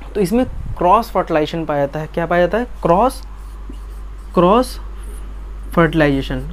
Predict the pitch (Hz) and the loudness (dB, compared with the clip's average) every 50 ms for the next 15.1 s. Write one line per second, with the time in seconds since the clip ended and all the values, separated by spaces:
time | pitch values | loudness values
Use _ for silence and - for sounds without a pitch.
0 | - - 160 170 202 247 277 - - - - - - - - - - - - - | -2 0 2 2 2 2 0 -2 -6 -10 -10 -10 -10 -10 -10 -10 -10 -10 -10 -10
1 | - - - - - - - - - - - - - - - - - - - - | -10 -10 -10 -10 -10 -10 -10 -10 -10 -10 -10 -10 -10 -10 -8 -8 -8 -8 -8 -10
2 | - - - - 165 156 156 147 151 226 294 359 - - - - - - - - | -10 -8 -4 0 2 2 2 4 4 4 4 2 0 -4 -10 -10 -10 -10 -10 -10
3 | - - - - - - - - - - - - - - - - - - - - | -10 -10 -10 -10 -12 -12 -12 -12 -12 -12 -12 -12 -12 -10 -10 -10 -10 -8 -8 -8
4 | - - - - - - 156 156 156 170 214 285 - - - - - - - - | -8 -10 -10 -8 -6 -2 0 2 2 2 2 2 0 -4 -6 -10 -10 -10 -10 -10
5 | - - - - - - - - - - - - - - - - - - - - | -10 -12 -12 -12 -12 -12 -12 -12 -12 -12 -12 -12 -12 -12 -12 -12 -12 -14 -14 -14
6 | - - - - - - - - - - - - - - - - - - - - | -14 -14 -14 -14 -14 -14 -14 -14 -14 -14 -14 -14 -14 -14 -14 -12 -12 -8 -6 -4
7 | 175 - 240 254 247 - - 170 190 220 - 220 202 196 190 180 175 185 190 175 | -2 0 0 -2 0 2 4 4 4 4 2 0 0 2 2 4 4 4 4 4
8 | 165 165 160 156 165 160 170 214 240 - - - - - - - - - 185 196 | 4 4 4 4 2 2 2 0 -2 -4 -8 -12 -14 -14 -14 -4 2 4 4 6
9 | 196 214 247 226 247 233 - 185 170 - - - 240 220 220 202 196 196 214 214 | 6 4 4 2 2 2 2 2 2 2 2 2 2 4 4 2 2 2 0 0
10 | 220 240 254 254 - - - - - - - 160 180 214 240 262 254 - - - | 0 0 -2 -2 -6 -10 -10 -10 -8 -6 -2 2 4 6 6 4 2 -2 -10 -12
11 | - - - - - 170 165 156 - 170 185 208 208 202 220 220 214 220 208 - | -10 -8 -8 -2 0 0 0 2 4 4 4 4 4 4 2 2 0 0 0 0
12 | 226 220 226 247 285 - - - - - 185 214 254 269 - - - - - 165 | 0 0 0 0 0 -2 -4 -4 -4 -2 0 0 0 0 -2 -6 -8 -6 -2 0
13 | 175 175 170 160 180 180 175 196 185 175 165 160 170 - - - 165 196 247 277 | 2 2 2 2 2 0 0 0 0 0 0 0 -2 -2 -2 -4 -4 -4 -4 -6
14 | - - - - - - - - - - 180 202 233 220 208 208 226 262 262 - | -8 -10 -12 -12 -12 -12 -14 -8 0 4 6 6 6 6 4 4 2 0 -2 -4
15 | - | -10